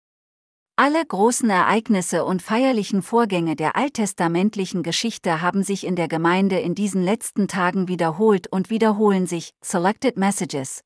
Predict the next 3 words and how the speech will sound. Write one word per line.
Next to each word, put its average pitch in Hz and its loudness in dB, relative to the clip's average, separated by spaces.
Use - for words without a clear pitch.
Buch 175 -4
drei, 190 2
dreihundertachtunddreißigtausenddreihundertneununddreißig. 190 -2